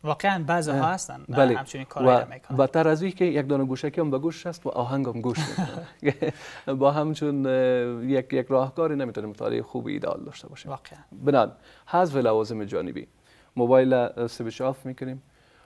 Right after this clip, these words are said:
Speaker 2: اه، تلویزیون خاموش می‌کنیم و فضا را آرام می‌سازیم. اتاق خوبی را به خدا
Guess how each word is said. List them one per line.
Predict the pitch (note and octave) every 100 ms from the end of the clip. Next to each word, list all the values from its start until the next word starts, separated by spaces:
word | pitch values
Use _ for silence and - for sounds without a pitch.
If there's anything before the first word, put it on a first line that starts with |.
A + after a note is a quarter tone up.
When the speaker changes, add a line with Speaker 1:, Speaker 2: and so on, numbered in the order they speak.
| _
Speaker 2:
اه، | A2+ A2+
تلویزیون | G#2 - B2 A2 A2 B2 A2
خاموش | - G#2 A#2 C3+ -
می‌کنیم | B2 B2+ B2 B2 - _ _ - _ _
و | A#2 A#2
فضا | G#2+ - A2 A#2
را | A#2 -
آرام | A#2+ A#2 C3
می‌سازیم. | D3+ C#3+ - B2 B2+ B2 - _
اتاق | B2 B2+ B2+ A#2+
خوبی | - C#3 C3+ B2+
را | A2+
به | G#2+
خدا | - A#2+